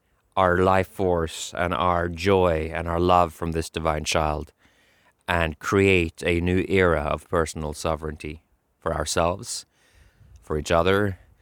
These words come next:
and for the future generations. That's all.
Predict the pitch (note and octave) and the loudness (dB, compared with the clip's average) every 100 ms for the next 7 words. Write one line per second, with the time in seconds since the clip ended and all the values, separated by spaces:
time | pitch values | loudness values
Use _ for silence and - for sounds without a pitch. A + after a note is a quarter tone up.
0 | _ _ _ - F2+ - F2 E2 - F2+ | _ _ _ -14 -12 -2 -2 -2 -6 -8
1 | E2 - D#2+ D2+ - - - - - _ | -6 -4 -4 -4 -10 -20 -20 -20 -20 _
2 | - D#2+ D#2 D#2 D2+ D2+ - - _ _ | -6 -2 -2 -2 -4 -10 -14 -20 _ _
3 | _ - - - - - - - - - | _ -20 -20 -20 -18 -18 -18 -20 -20 -18
4 | - - - - - _ _ _ _ _ | -20 -20 -20 -20 -20 _ _ _ _ _
5 | _ _ _ _ _ _ _ _ _ _ | _ _ _ _ _ _ _ _ _ _
6 | _ _ _ G2 F#2 G#2 G2 | _ _ _ -2 0 2 0